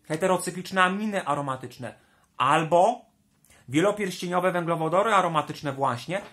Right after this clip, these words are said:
wszystkie te związki wywierają szkodliwy wpływ na organizm człowieka. Zacznijmy może od tych nitrozoamin, bo zanim przejdę do meritum sprawy, a mianowicie w jaki sposób ograniczać powstawanie tych związków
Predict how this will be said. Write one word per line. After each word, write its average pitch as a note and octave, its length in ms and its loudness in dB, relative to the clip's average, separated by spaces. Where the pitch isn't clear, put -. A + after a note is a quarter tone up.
wszystkie G3 600 -2
te C#3 140 -6
związki F#3 640 -4
wywierają E3+ 680 2
szkodliwy F#3+ 560 -6
wpływ E3 260 -6
na F3 120 -2
organizm E3 420 -4
człowieka. E3 480 -10
Zacznijmy B3+ 540 -2
może G#3+ 340 -2
od F3+ 200 -2
tych F#3 200 -2
nitrozoamin, F3+ 1000 -2
bo D#3+ 240 4
zanim G3 520 2
przejdę C#3 380 -6
do C3+ 120 -4
meritum D#3+ 500 -2
sprawy, A#2 540 -4
a D3 80 -2
mianowicie D#3+ 640 -4
w B2+ 140 -10
jaki A3 340 -2
sposób G#3+ 560 -4
ograniczać F3 680 0
powstawanie F#3 720 0
tych D#3 180 -8
związków E3 520 -6